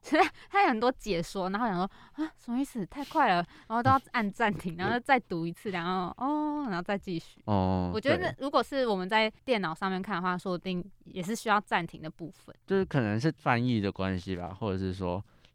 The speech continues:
Speaker 2: 他的台词真的就是有点哲学。那说到最喜欢，我是觉得，因为他的桥段很复杂，
Speaker 1: 嗯。
Speaker 2: 就是很多，
Speaker 1: 太紧了。
Speaker 2: 很多场景。
Speaker 1: 嗯。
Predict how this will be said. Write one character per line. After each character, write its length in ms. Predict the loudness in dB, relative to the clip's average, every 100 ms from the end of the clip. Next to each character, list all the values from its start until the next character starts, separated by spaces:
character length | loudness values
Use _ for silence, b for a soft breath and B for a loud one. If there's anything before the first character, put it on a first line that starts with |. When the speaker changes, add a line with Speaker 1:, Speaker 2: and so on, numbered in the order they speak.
| -4
Speaker 2:
他 100 | -4
的 60 |
台 220 | -2 -2
词 180 | -2 -4
真 200 | -2 -2
的 80 | 0
就 80 | -2
是 120 | -4
有 80 | -6
点 160 | -8 -14
哲 220 | -12 -10
学。 240 | -10 -10 -14 -16 -20 _
那 140 | -6 -4 -6
说 240 | -14 -6 0
到 140 | 0
最 260 | 0 -2 -2
喜 220 | -4 -6
欢， 220 | -2 -2
我 100 | -4
是 180 | -6 -10
觉 160 | -10 -12
得， 380 | -10 -12 -10 -14 -4
因 100 | -2
为 60 | 2
他 180 | 2 2 -2 0
的 280 | 4 4 0 _ _ _
桥 340 | -4 0 0 0
段 220 | 2 2
很 160 | 2 -2
复 440 | -2 0 0 0 -2
杂， 140 | -4
Speaker 1:
嗯。 60 | -2
Speaker 2:
就 100 | 0
是 80 | 0
很 260 | 2 0 -2
多， 180 | 0 2
Speaker 1:
太 80 | 2 -2
紧 280 | -6 -8 -6
了。 240 | -10 -12 -4
Speaker 2:
很 160 | -2
多 160 | 2 2
场 340 | 2 -2 -2 -4
景。 260 | -4 -6 -2
Speaker 1:
嗯。 420 | -2 -2 -4 -10